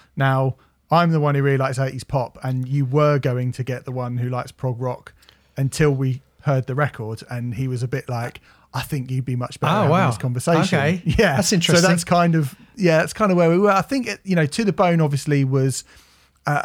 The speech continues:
Speaker 1: a record which, having listened to it, I felt certainly leaned a little bit further in towards a more instantaneous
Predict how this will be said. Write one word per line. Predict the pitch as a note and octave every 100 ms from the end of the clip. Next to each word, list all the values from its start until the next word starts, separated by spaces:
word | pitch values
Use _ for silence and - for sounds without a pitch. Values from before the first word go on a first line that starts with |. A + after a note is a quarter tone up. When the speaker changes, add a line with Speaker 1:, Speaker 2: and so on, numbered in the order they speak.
| -
Speaker 1:
a | D#3+
record | F#3+ - F3 D3
which, | D#3 D#3+ - - _ _ _ _ _ _ _ _ -
having | E3 F3 E3+
listened | D#3 D3
to | C#3+
it, | C#3
I | D#3 D#3
felt | - D3 C3+ - _ _ _ _ _ _ _ _ _ _ _ _ -
certainly | - - B3 A#3+ F#3 E3 D3+ D3 C#3+ B2+ _ _ _ _ _ _ - -
leaned | E3+ E3+ F3 D#3+ C#3 - -
a | E3
little | F3+ A3 D#3+
bit | E3+
further | - F3 D#3+ D3 D3
in | D3
towards | - C3+ C3+ C3+ B2+ B2 - - -
a | C3+ C3 C3+
more | C#3 C3+ C3 C3
instantaneous | D3 D#3 - C3 - D3+ C#3 C3+ B2+ A#2 - -